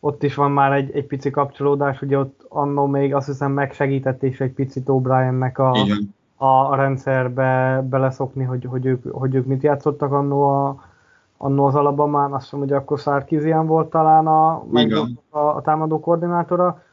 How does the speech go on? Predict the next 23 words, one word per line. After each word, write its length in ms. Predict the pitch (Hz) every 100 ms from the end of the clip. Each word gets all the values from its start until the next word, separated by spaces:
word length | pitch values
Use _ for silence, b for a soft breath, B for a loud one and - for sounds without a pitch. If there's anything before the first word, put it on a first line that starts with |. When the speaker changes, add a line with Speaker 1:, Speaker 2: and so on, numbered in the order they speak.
| b _ _ _ _ _ _ _ _ _ -
Speaker 1:
Ö, 460 | 143 143 139 143 135 b b b -
nyilván 360 | 165 175 165 165
nem 200 | 160 156
lehet 180 | 143
összehasonlítani, 680 | 143 127 143 139 147 139 139
mert 160 | 135 135
az 80 | 139
az 120 | 131
Alabama 540 | 135 135 135 131 131
offense, 380 | 131 135 135 131
amiben 380 | 131 127 131 127
mondjuk, 460 | 127 127 127 127
ö, 300 | 139 127 127 127 b b b -
Mac 220 | 139 135
Jones 220 | 139 131
játszott, 400 | 139 131 135 131
meg 140 | 131
amit 240 | 127 131 127
utána 680 | 127 131 127 127 127 135 139 -
O'Brien 440 | 143 143 135 135 131
átvett, 460 | 131 131 135 135
az, 300 | 135 127 117
ö, 760 | 139 135 135 135 135 135 131